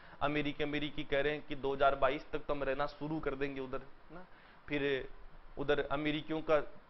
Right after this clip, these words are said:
सुना तो रूस वाले नाराज हुए, उन्होंने कहा, "हम भी चौबीस तक रहना शुरू कर देंगे", है ना? चीन वालों ने कहा, "हम भी कमजोर नहीं हैं, बत्तीस तक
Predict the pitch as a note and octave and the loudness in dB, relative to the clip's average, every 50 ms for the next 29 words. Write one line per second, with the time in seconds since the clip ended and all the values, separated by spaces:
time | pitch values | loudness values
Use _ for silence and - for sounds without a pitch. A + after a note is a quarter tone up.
0 | - - D3+ D3+ D3 C#3+ C#3+ D3 D3 C#3 C#3+ E3+ E3+ - E3 D#3+ D3+ D3 C#3+ C#3 | -10 -8 -2 2 4 4 4 2 0 0 0 -2 -2 2 4 4 4 4 4 4
1 | C3+ C3+ C#3 D3 C#3 C#3 D3 D3+ C#3+ D3 D3+ D3+ D3+ C#3+ D3 C#3+ C#3+ C#3 D3 D#3 | 6 8 8 8 6 6 2 -2 -2 -2 -4 -4 -2 0 2 2 2 0 -2 -2
2 | D#3 E3+ D#3+ - D#3 D3 E3 E3 - - E3 - D3+ C#3+ C#3+ D3+ D3 C#3+ - - | -2 -2 0 0 0 0 0 -2 -2 -4 -2 0 0 0 0 0 0 -2 -2 -4
3 | D3 D3 C#3 - C#3 C3+ C3 C3 C3+ C3 A#2+ B2+ B2 - - - D#3+ E3+ E3+ - | -6 -6 -4 -2 -4 -4 -2 -4 -6 -6 -8 -12 -14 -16 -16 -16 -14 -14 -14 -16
4 | - - - - - - - D3+ D#3 D#3 D3 C#3 C#3+ D3+ D3+ D3 D3 - D3 C#3+ | -18 -18 -20 -20 -16 -8 -4 -4 0 2 2 2 2 2 0 -2 0 0 0 0
5 | C3+ C3+ C#3 C#3+ D3 E3+ - D#3 D3 D3 D3 C#3 D#3 D#3 D3 C#3 D3+ D#3 D3+ D3+ | 0 0 -2 -2 -2 0 0 0 -2 0 0 2 2 2 2 0 -4 -4 -4 -2
6 | C#3 C3+ C3+ - - - E3 D#3+ - - D3+ | 0 0 0 0 -2 -4 -4 -4 -2 -4 -4